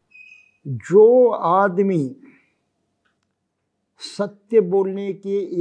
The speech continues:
एक नियम का, एक धम्म का, सत्य बोलना धम्म है, सत्य बोलने के धम्म का अतिक्रमण करता है, उसको लांघ जाता है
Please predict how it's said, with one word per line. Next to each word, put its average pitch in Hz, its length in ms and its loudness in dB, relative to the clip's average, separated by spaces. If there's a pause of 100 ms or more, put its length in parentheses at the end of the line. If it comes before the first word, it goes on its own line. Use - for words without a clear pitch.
(120)
एक 202 160 -6
नियम 190 460 -2
का, - 320 -16 (1120)
एक 143 180 -14
धम्म 185 360 -6
का, - 360 -18
सत्य 147 340 -10
बोलना 196 300 -6
धम्म 214 300 -4
है, 202 140 -16 (2000)
सत्य - 520 -6
बोलने 208 540 -2
के 190 420 -8
धम्म 208 580 -6
का 202 180 -10
अतिक्रमण 208 880 -6
करता 160 340 -14
है, 107 280 -20 (1600)
उसको 190 260 -4
लांघ 208 420 -2
जाता 160 340 -6
है 120 240 -18